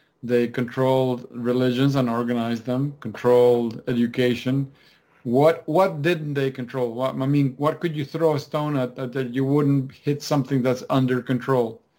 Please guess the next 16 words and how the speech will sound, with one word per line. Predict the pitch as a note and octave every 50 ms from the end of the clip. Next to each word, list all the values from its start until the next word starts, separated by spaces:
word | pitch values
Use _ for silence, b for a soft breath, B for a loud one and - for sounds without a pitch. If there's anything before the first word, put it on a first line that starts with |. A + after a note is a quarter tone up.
| _ _ _ _ _ _ _ _ _ _ _ _ -
They | B2 A#2+ A#2
ha-, | A#2 C3 C3 -
they | C3+ B2+ C3 B2+
had | C3 C#3+ E3 E3
to. | - C#3 A#2+
So | - B2+ B2+ A#2+
that, | C3 C3 C3+ B2+ B2+ -
that's | C#3 C#3 C#3 -
why | D#3 D3+ C#3
we | C3+ C3+ C3 C3 B2+ B2 A#2+ - _ _ _ _ _ _ _ _ _ _ _ _ _ _ - C#3+ C#3 - - -
existed | C3+ B2+ B2+ B2 B2+ C#3+ C#3+ - - D3 C3 C3
in | B2+ B2+
this, | A#2+ C3 C3 - - - - - _ - C#3+ - _ -
these | B2 C3+ C#3 C3+ B2 A#2+
lives | C3 C3 C#3 C#3+ C#3+ C#3 C3 B2 A#2+ C3
of | C3 A#2+ A#2+ A#2 A2 - _